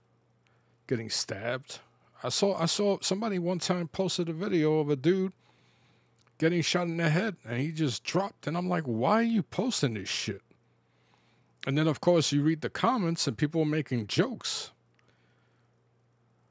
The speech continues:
And then eventually, the more you see this shit,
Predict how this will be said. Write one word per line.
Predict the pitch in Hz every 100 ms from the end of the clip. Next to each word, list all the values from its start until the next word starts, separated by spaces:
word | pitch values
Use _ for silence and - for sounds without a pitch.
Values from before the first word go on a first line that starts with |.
| _ _ _ _ _ _
And | 135 135
then | 151 143 _ _ _ _ _ _ _ -
eventually, | 170 247 254 185 175
the | 170
more | 165 185
you | 151
see | - 214
this | 147 120
shit, | - 120